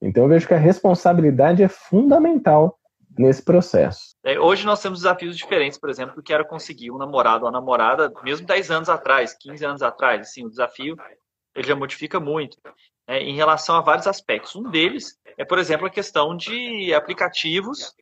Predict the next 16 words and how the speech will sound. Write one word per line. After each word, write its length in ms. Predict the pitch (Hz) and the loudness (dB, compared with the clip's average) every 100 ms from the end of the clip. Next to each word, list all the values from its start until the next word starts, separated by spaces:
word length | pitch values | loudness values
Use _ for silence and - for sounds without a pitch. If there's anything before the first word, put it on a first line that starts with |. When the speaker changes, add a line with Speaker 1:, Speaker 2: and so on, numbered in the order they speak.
| _ - _ _ - _ | _ -20 _ _ -20 _
Speaker 2:
que 140 | 190 | 2
eu 140 | 208 190 | 4 4
acho 200 | 185 - | 4 -2
que 160 | 214 | -8
tem 240 | 214 196 170 | -8 -10 -4
duas 220 | 180 233 | -4 0
coisas 180 | 202 - | -2 -2
pra 120 | 185 | -8
serem 260 | 185 175 | -8 -8
consideradas. 640 | 175 170 - 180 120 107 - | -10 -12 -2 2 2 0 -6
Primeiro, 420 | 180 190 151 117 - - - _ | -6 0 0 0 -6 -20 -20 _
como 240 | 180 320 | -4 -4
que 160 | - 247 | -2 0
é 60 | |
essa 180 | 202 196 | 2 0
aproximação 840 | 190 175 - 160 143 139 131 160 | -6 -8 -2 -2 0 0 0 -2